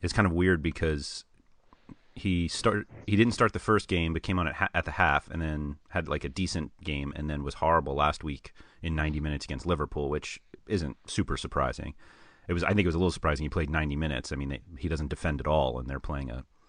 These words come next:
high-press team that's probably gonna have the ball a lot. But, I don't know, Townsend's been pretty disappointing so far, and, um, they just don't have,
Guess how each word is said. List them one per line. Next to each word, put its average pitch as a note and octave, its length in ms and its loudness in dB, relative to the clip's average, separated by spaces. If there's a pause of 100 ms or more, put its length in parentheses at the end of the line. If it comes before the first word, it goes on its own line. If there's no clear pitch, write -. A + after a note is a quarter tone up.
(160)
high-press D2+ 420 -2
team D2 160 -6
that's C#2 100 -6
probably C#2+ 200 -4
gonna C2+ 100 -6
have C2 80 -8
the C#2+ 60 -8
ball C#2+ 260 0
a - 40 -2
lot. C2+ 200 -6
But, C#2+ 180 -4 (760)
I G2+ 60 2
don't G#2 80 6
know, D#2+ 160 4 (100)
Townsend's G2+ 360 4
been F2 160 2
pretty F2 200 -2
disappointing D#2 680 -4 (420)
so D#2 200 -2
far, D2 360 -2
and, C2+ 220 -6 (180)
um, D2 400 -6 (440)
they E2+ 140 2
just F2 140 2
don't F#2 160 4
have, E2 560 2